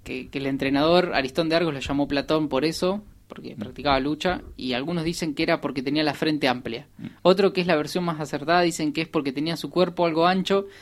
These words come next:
Speaker 1: y para no llamarle gordo o robusto de una manera directa, preferían decirle Platón.
Speaker 2: Platón, mira.
Speaker 1: O sea, Platón como un plato
Speaker 2: Un plato.
Speaker 1: ancho.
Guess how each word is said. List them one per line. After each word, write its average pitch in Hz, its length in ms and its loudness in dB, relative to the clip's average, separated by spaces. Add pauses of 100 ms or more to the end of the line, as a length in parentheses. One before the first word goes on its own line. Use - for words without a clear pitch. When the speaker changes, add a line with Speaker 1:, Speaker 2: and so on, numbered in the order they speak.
(160)
Speaker 1:
y 147 100 0
para 151 180 4
no 165 100 0
llamarle 175 420 2
gordo 170 300 6
o - 20 2
robusto 170 400 2
de 160 40 2
una 151 120 2
manera 160 260 0
directa, 180 380 0
preferían 156 360 0
decirle 147 360 -2
Platón. 127 420 -4
Speaker 2:
Platón, - 320 -14 (100)
mira. - 160 -6 (140)
Speaker 1:
O - 40 -20
sea, 151 160 -6
Platón 156 400 -2
como 170 200 -4
un 147 140 -6
plato 139 500 -6
Speaker 2:
Un - 100 -6
plato. - 220 -6
Speaker 1:
ancho. - 160 -16